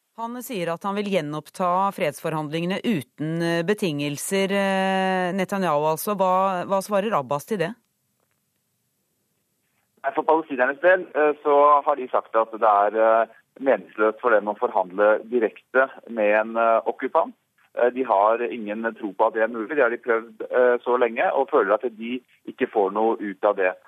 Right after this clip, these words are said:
Speaker 2: Eh, så det palestinerne ønsker, er en, eh, det de kaller en multilateral forhandling, altså at, eh, mange andre partner, pa-,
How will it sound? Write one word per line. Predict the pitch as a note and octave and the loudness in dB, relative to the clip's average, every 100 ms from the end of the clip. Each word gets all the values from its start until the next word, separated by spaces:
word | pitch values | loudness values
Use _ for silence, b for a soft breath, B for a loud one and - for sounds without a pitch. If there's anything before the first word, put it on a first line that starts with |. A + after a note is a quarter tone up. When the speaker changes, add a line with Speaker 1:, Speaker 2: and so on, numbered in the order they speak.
| b b b A2+ | b b b 4
Speaker 2:
Eh, | A#2+ A#2 | 4 2
så | B2 A2+ | -10 -12
det | A#2+ B2 | -2 2
palestinerne | B2+ B2+ B2+ A2+ A#2+ B2+ | 2 0 -2 -2 0 -2
ønsker, | C3+ - G3 F#3 | -6 -2 0 2
er | - D3 D3+ | 2 2 0
en, | D3+ D#3 | -4 0
eh, | D3+ D3+ b b - | 2 2 b b -8
det | A2+ | -2
de | C3 | 2
kaller | A#2 A2+ | 2 2
en | B2 | -2
multilateral | A#2 G#2 - A2 A2+ - A#2+ A#2+ G#2+ | -6 -6 -4 0 0 0 2 2 2
forhandling, | C3 C3 B2 F#3+ | 0 0 0 -2
altså | D#3+ A#2 - B2 A#2+ | 0 -2 0 2 2
at, | - | 2
eh, | C3 C3+ | 0 0
mange | A2+ A#2+ | 0 0
andre | C3+ A2 F#2 A2 | 0 -2 -6 -6
partner, | A2+ C3 F#2+ - - A2+ A#2+ - B _ | 0 0 0 -4 -8 -2 -2 -4 B _
pa-, | D3+ C3+ | 2 2